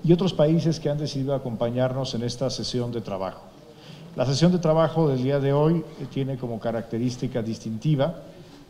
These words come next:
el hecho de que no solamente nos hemos reunido los, eh, ministros de Relaciones Exteriores o sus representantes,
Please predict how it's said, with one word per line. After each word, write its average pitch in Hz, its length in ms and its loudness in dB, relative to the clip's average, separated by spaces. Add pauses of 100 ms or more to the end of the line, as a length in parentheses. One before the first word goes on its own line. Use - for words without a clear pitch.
el 123 160 -4
hecho 147 340 -2
de 131 180 -2
que 147 140 -2
no 139 140 -2
solamente 143 580 -2
nos 127 160 -4
hemos 131 180 -2
reunido 127 680 0 (380)
los, 123 640 2
eh, 107 280 0 (200)
ministros 131 460 2
de 117 80 4
Relaciones 107 420 0
Exteriores 127 640 2
o 110 60 -2
sus 110 160 -4
representantes, 113 880 0